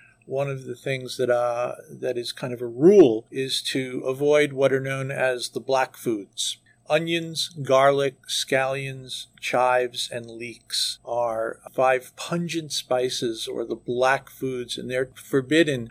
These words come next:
for some Tibetan Buddhist monastics because they're said to lead to anger if they're consumed raw, and passion or disturbing passion if they're cooked.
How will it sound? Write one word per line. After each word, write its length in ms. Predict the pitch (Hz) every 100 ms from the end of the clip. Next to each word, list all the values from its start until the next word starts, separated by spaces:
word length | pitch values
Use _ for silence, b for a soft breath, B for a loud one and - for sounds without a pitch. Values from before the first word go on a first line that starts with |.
| -
for 140 | - 131
some 280 | - 139
Tibetan 480 | 135 139 135 131 135
Buddhist 420 | 131 131 123 -
monastics 680 | 127 117 120 120 - 117 -
because 400 | - 117 135 120
they're 140 | - 113
said 320 | - 127 120
to 160 | - 127
lead 340 | 120 123 120
to 280 | - 117 110 - -
anger 720 | 127 151 156 120 110 110 - _ _
if 160 | 117
they're 180 | - 110
consumed 680 | - 123 113 - 127 123 117
raw, 580 | 110 117 120 120 127 143 b _
and 440 | 120 120 113 113 - -
passion 600 | - 143 - - 113 - _
or 460 | 117 120 110 120 -
disturbing 800 | 131 - - 156 160 147 117
passion 560 | 113 117 107 - 113 107 -
if 320 | 120 117 -
they're 220 | 127 113
cooked. 560 | - - 185 - -